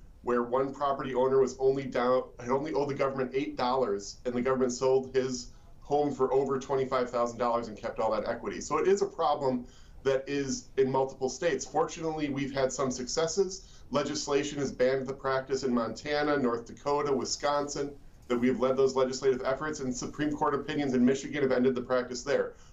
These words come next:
Unfortunately, there are still a number of states, Minnesota included, uh, that continue to take home equity.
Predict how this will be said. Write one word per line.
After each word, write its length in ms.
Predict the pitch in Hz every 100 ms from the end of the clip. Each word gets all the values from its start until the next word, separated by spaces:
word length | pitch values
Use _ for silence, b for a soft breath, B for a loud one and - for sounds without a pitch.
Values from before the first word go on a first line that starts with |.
| B
Unfortunately, 720 | 127 123 180 202 202 170 151
there 120 | 131 127
are 60 |
still 300 | 123 165 160
a 40 | 131
number 240 | 143 160
of 80 | 156
states, 340 | - 135 -
Minnesota 520 | 127 139 135 139 135
included, 600 | 135 123 135 135 143 135 b b b b -
uh, 260 | 120 120 123
that 280 | 135 131 - -
continue 580 | 139 123 - 165 170 170
to 160 | 147
take 260 | 127 139 151
home 240 | 151 147
equity. 500 | 127 131 165 196 208